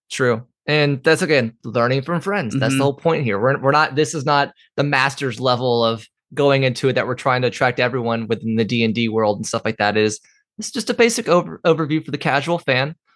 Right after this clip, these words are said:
Speaker 1: Like, my mom and dad are gonna listen to this, and they're gonna be like, "I have no idea what's happening." But you know what? I'm gonna listen, 'cause that's, my parents are awesome. Love mom and dad. Hey, Mom. Hey, Dad.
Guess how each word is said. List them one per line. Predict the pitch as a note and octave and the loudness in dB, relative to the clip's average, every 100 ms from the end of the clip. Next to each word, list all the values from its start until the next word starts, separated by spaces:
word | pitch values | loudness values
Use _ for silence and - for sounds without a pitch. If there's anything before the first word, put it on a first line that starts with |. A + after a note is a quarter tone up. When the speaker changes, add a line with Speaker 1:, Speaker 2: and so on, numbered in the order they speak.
| _ | _
Speaker 1:
Like, | A#2+ B2 | -6 0
my | D3 | 2
mom | F3 G#3 | 4 2
and | A3 | 2
dad | B3+ | 2
are | C4+ | 2
gonna | E3 B2 | 2 0
listen | A2 B2 | -2 -6
to | |
this, | G2+ F#2+ - | -4 -4 -2
and | A#2+ | -4
they're | |
gonna | B2+ C#3 | -2 -2
be | A#2 | -4
like, | G2+ | -4
"I | C3 | -8
have | C3+ A2+ | -8 -6
no | B2 B2+ | 0 2
idea | C#3 D#3+ F3 | 2 2 0
what's | F3+ | -2
happening." | G#3 G3 F#3+ B2 A2+ - - - - | -2 -2 0 -2 -2 -4 -18 -10 0
But | C#3 - | 0 0
you | A3+ | -2
know | C#4+ | 2
what? | C#4+ | 2
I'm | C#4 | 2
gonna | C#4 | 2
listen, | C4+ - G#2+ A2+ _ | 0 0 -4 -6 _
'cause | - D3 | -6 0
that's, | F3 - - | 0 -2 -12
my | A3 F3 | -2 -2
parents | F#3 F3+ F3 | 0 -2 0
are | E3+ | 0
awesome. | E3 D#3+ - - | 0 0 -4 -6
Love | D#3 B2 | -6 -4
mom | G#2+ | -6
and | G#2+ | -4
dad. | F#2+ G2 - _ - | -4 -4 -6 _ -2
Hey, | A2 | 0
Mom. | G#3 G#3 G3 _ _ | 2 2 0 _ _
Hey, | G#3+ G3+ | -2 2
Dad. | F#3+ F3+ | 2 0